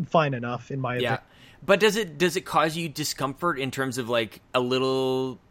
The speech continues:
Speaker 2: little too scary? Like, is it, 'cause I was like, "Why am I putting myself through this? I think that I would rather have fun." I'm, like, not
Speaker 1: Oh, yeah.
Speaker 2: sure about every corner. Like, man, this is really causing my heart some trouble.
Speaker 1: I want to play the puzzles,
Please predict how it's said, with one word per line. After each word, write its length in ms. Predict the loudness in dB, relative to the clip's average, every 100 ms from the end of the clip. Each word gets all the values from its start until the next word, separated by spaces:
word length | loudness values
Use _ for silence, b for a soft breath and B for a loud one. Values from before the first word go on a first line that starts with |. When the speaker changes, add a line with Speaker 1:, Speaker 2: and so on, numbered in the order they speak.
| -16
Speaker 2:
little 260 | -6 -4 -4
too 220 | -6 -6
scary? 500 | -4 -2 -2 -2 -2 0
Like, 120 | 2
is 140 | 2
it, 140 | 2 -2 B
'cause 140 | 2 8
I 140 | 8
was 120 | 8
like, 140 | 4 2
"Why 160 | 4
am 100 | 4
I 60 | 2
putting 240 | 0 0
myself 340 | -2 -4 -4 -4
through 160 | -8
this? 160 | -8 -6
I 120 | -4
think 220 | -4 -4 -2
that 100 | 0
I 40 |
would 120 | 0
rather 260 | 0 0 0
have 220 | -2 -4
fun." 420 | -2 0 0 -4 -10 b b b _ 6
I'm, 240 | 8 8
like, 300 | 6 4 2 -12 -6
not 220 | 2 8
Speaker 1:
Oh, 40 | 10
yeah. 100 | 10
Speaker 2:
sure 160 | 6
about 220 | 4 4 2
every 220 | 2 -2
corner. 580 | -2 2 4 4 4 2
Like, 240 | 2 0
man, 360 | 0 2 4 4
this 160 | 2 -2
is 160 | -4
really 340 | -4 -4 -4 -6 b b b
causing 300 | 0 0 0
my 120 | -2
heart 300 | 0 2 2
some 120 | -2 -6
trouble. 440 | -4 -4 -6 -2
Speaker 1:
I 120 | 6 8
want 260 | 8 6
to 100 | 2
play 280 | 2 8 8
the 100 | 8
puzzles, 720 | 8 8 8 4 -4 -8 -14